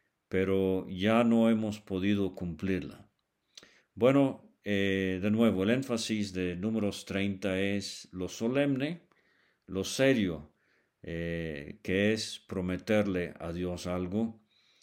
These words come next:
Y por eso el apóstol Pablo, por ejemplo, en Filipenses dos, versículo doce,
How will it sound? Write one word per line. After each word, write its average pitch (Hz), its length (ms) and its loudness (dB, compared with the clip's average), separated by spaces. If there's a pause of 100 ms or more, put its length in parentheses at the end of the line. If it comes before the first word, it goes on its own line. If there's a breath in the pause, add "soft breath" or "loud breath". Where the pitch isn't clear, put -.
(260 soft breath)
Y 87 360 -6
por 139 240 2
eso 151 260 4
el 135 80 4
apóstol 123 560 0
Pablo, 131 440 0
por 90 160 -4
ejemplo, 90 600 -4
en 87 400 -6
Filipenses 104 720 -2
dos, 110 480 -2 (440 soft breath)
versículo 101 540 -2
doce, 113 520 2